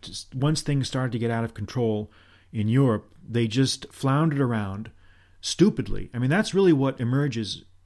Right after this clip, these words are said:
in the crisis of nineteen fourteen is just the complete ineptitude of the British to really try to do anything to prevent the belligerents from going all in with both feet.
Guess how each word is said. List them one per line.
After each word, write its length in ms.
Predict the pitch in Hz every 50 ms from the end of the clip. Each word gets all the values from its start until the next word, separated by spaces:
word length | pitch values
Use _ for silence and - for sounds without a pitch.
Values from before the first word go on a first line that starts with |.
| _ _ _ _ _ _ _ _ _ -
in 280 | 147 151 - 143 127
the 80 | 123 123
crisis 440 | - - 135 131 123 117 127 113 -
of 80 | 113
nineteen 360 | 107 117 117 117 113 - 117 110
fourteen 520 | - - 113 113 110 - - 131 123 117
is 140 | 113 104 -
just 180 | - 123 -
the 80 | - 113
complete 400 | - 117 107 - - 156 165 -
ineptitude 640 | - 117 120 160 143 - - 113 - - 101 95 92
of 60 | 95
the 80 | 101 98
British 460 | - 113 110 104 104 - - - - _ - - - - - _ _ -
to 80 | - 117
really 300 | 113 131 147 156 160 151
try 300 | 151 - 135 123 120 123
to 120 | 113 107
do 260 | 98 92 117 147 180 202
anything 460 | 143 113 - - 98 98 104 107 - _ _ - - _ _ _ -
to 120 | - 135
prevent 600 | 120 - - 117 107 131 135 139 143 - - - - _ _ _ _ _ - - - - - _ -
the 400 | - 101 113 117 113 113 113 110
belligerents 760 | 104 113 120 131 131 123 110 127 117 113 113 110 - - - - - - - - -
from 220 | - - 117 117 110
going 300 | 123 113 113 113 110 -
all 280 | 120 113 113 110 110
in 220 | 110 98 95 92 95
with 160 | 98 101 -
both 240 | 110 104 104 98 -
feet. 300 | - 101 95 92 90